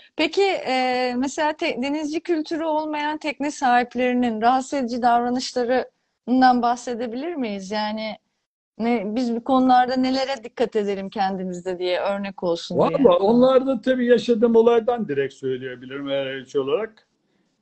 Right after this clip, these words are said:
Speaker 2: Tekne sahibinin marina ofise gele ilk defa karşılaştığı personel direkt olarak marinanın patronunu veya üst düzey yönetici tanıdığını dolaylı şekilde söyleyip hemen anında güzel bir yer ve indirip isteyen tu-,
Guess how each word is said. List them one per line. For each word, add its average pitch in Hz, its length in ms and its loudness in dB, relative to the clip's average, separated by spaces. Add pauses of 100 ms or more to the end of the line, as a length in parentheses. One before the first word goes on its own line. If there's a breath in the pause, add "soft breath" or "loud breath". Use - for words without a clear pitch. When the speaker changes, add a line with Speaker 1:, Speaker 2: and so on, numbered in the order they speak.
Speaker 2:
Tekne 180 320 6
sahibinin 208 540 0
marina 175 480 0
ofise 170 300 -6
gele 160 320 -2
ilk 196 200 -14
defa 147 480 -2
karşılaştığı 147 680 -4
personel 127 520 -4
direkt 160 300 -2
olarak 131 260 -2
marinanın 160 640 -2
patronunu 165 680 -2
veya 143 220 2
üst 175 280 -14
düzey 156 420 2 (260)
yönetici 151 360 4
tanıdığını 151 600 0 (440)
dolaylı 180 260 8
şekilde 160 500 -2
söyleyip 190 520 2 (180)
hemen 220 300 0
anında 185 720 0
güzel 160 400 2
bir 170 120 2
yer 202 320 0
ve 214 160 0
indirip 220 360 2
isteyen 127 420 -4
tu-, 139 240 -8